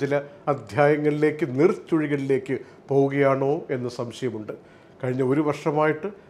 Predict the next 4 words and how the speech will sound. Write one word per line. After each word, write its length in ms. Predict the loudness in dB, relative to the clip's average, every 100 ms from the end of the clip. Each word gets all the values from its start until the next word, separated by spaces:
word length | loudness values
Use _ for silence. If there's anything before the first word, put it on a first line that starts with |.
| -8 -2
സമാധാനക്കുറവ് 880 | 2 2 2 0 0 0 2 0 -2 -4
നമ്മളെല്ലാവരും 680 | -2 -2 -2 0 2 2 0
അനുഭവിക്കുന്നു. 540 | 0 0 0 2 2 2 0 -16 -20 -12 -2
അതേ 140 | 2